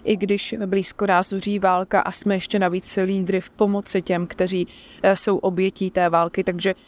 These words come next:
eh, my si můžeme být schopni tady tohleto vlastně častěji připomínat, protože máme na čem stavět a, eh, jenom to doplnit o věci, které, kde nám to trošku třeba nejde,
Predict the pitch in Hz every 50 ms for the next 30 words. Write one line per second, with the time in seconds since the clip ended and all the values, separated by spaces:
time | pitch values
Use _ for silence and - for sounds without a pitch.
0 | - - - - 185 180 175 185 196 196 190 185 - - - - - 220 202 196
1 | 190 185 - 185 190 196 202 208 202 220 226 214 208 202 185 185 190 196 190 -
2 | - - - - - - 190 185 180 185 180 185 185 - 190 185 196 190 185 -
3 | 190 185 185 151 - - - - - - - - - - - - - - - -
4 | - - - - - - - - 185 - - 220 202 - _ - - - 220 -
5 | - - 247 233 - - 226 - 220 220 220 226 226 220 220 214 - - 202 -
6 | - 202 196 208 208 202 185 190 196 208 208 202 - - 220 202 - - 202 180
7 | 175 190 190 196 - _ _ - - - - - - - - 190 185 190 185 185
8 | 185 196 - - 185 175 175 180 175 175 180 185 190 185 185 190 190 190 - 208
9 | 196 185 - - 190 185 190 185 - - - 190 180 180 - - 196 - - 196
10 | 190 185 180 180 185 196 196 202 196 190 185 208 - 208 208 - - - 208 -
11 | - 208 196 185 175 180 175 175 175 180